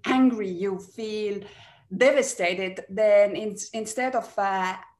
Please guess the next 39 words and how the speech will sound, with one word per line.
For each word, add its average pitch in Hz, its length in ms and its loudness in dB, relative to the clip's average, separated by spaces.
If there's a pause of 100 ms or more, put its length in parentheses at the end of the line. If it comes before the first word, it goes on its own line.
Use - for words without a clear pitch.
acting 254 500 -4
on 180 160 2
something, 196 520 -6
put 247 240 -10
your 254 100 -4
shoes 202 420 -8
on 185 360 -2
and 180 200 -4
go 220 220 0
and 208 160 -2
run 208 320 -2
as 196 180 -6
fast 196 320 -6
as 175 180 -6
you 180 80 -6
can, 180 340 -2
or 170 360 -2
bicycle, 190 640 0
or 180 220 0 (280)
do 269 180 4
something 214 640 -4
which, 175 340 -4
uh, 175 200 -2
which 185 280 -4
really 226 360 -6
will 190 420 -2 (440)
chemically 196 800 -2
change 220 840 -6 (200)
your 185 540 -2
mindset. 190 580 -4 (360)
And 226 120 0
just, 311 360 -6
um, 214 420 0 (500)
keep - 200 -2
that 262 240 2
in 202 120 -2
mind, 208 300 -4
that 185 340 -4
with 202 480 -4